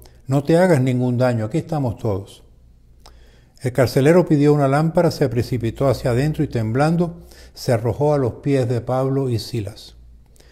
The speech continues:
Después los sacó de allí y les preguntó: "¿Qué debo hacer para salvarme?".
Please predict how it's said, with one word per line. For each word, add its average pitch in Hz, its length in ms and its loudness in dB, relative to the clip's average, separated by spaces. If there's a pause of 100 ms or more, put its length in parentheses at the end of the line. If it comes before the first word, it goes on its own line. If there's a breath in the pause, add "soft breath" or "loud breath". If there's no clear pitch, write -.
(380 soft breath)
Después 165 380 4
los 170 160 4
sacó 139 260 0
de 131 100 0
allí 139 280 2
y 131 100 0
les 120 120 -2
preguntó: 107 600 -4
"¿Qué 175 140 0
debo 151 260 2
hacer 127 380 -4
para 120 180 -4
salvarme?". 104 600 -6